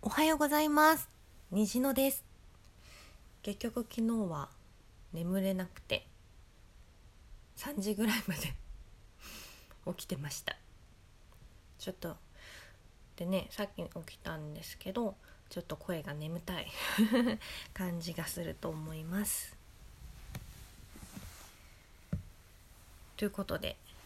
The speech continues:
昨日 V バックした話をお話ししたので、出産シリーズということで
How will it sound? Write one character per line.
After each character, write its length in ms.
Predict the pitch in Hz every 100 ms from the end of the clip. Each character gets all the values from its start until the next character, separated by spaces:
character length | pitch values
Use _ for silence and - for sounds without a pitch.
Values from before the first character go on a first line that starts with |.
| - - -
昨 120 | - 226
日 340 | 226 220 - - - - - - - - - - - - - -
V 180 | 214
バ 100 | 214
ッ 20 | 214
ク 180 | - 165
し 80 |
た 80 | -
話 420 | - 185 180 -
を 140 | 175 - -
お 60 |
話 380 | - 165 165 165
し 0 |
し 80 | -
た 120 | 180
の 180 | 151 156
で、 180 | 190 156 - - - - -
出 160 | - 185
産 300 | - 220 208
シ 160 | -
リ 120 | 196 180
ー 20 |
ズ 140 | 147
と 120 | -
い 80 | 143
う 60 | 143
こ 140 | -
と 160 | - 143
で 300 | 139 143